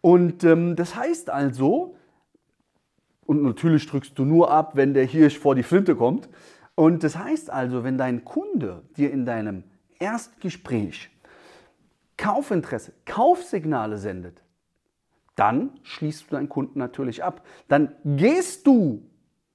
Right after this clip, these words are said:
nicht weiter durch diese zwei Phasen. Du musst also die Kaufsignale erkennen. Was sind denn Kaufsignale?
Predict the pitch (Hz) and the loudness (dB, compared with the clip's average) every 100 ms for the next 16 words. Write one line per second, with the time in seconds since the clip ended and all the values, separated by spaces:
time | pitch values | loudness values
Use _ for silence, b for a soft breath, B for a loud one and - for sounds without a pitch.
0 | _ _ 151 220 330 - - 156 156 170 | _ _ 2 6 6 4 -2 2 4 4
1 | 170 143 151 151 143 131 - 135 113 - | 2 4 2 2 -6 -8 -6 -6 -6 -4
2 | 123 98 90 90 139 226 226 170 151 139 | -2 -2 -4 -6 -4 -4 -4 -4 -4 -8
3 | - 226 359 370 - 233 202 170 135 98 | -2 0 0 -2 -6 -10 -4 -2 -2 -6
4 | 101 101 107 123 - 320 415 294 175 156 | -10 -12 -10 -10 -8 -8 -6 -8 -6 -4
5 | 143 - 120 104 92 90 | -4 -4 -8 -8 -10 -12